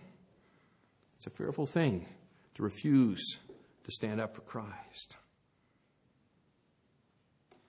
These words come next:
How do we stimulate one another? Let's just kind of talk about that. We're to stimulate one another, it says, to love and good deeds. How do we go about doing that?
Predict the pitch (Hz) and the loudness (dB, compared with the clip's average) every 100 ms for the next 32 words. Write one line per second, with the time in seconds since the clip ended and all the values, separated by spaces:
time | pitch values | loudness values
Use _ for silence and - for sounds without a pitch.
0 | _ _ - - 247 226 214 185 156 - | _ _ 2 12 12 12 12 12 6 -2
1 | - 214 165 139 120 110 - - - 117 | 6 10 10 10 6 2 -8 -20 -2 6
2 | 120 110 107 104 120 139 - 147 156 131 | 8 8 6 6 4 4 0 -2 0 -2
3 | - 135 - 110 101 98 107 123 - - | 2 0 2 0 0 0 0 0 -4 -18
4 | - - - - _ - 165 185 - 208 | -20 -20 -20 -20 _ 4 10 10 10 10
5 | 185 165 143 131 131 123 120 123 131 131 | 12 12 10 10 8 8 8 8 8 8
6 | - 147 170 175 - 120 123 127 123 113 | 6 8 6 4 2 4 6 4 2 0
7 | 120 139 185 180 190 160 151 135 117 110 | 4 4 4 4 2 4 2 2 0 0
8 | 117 113 120 147 | 2 2 0 0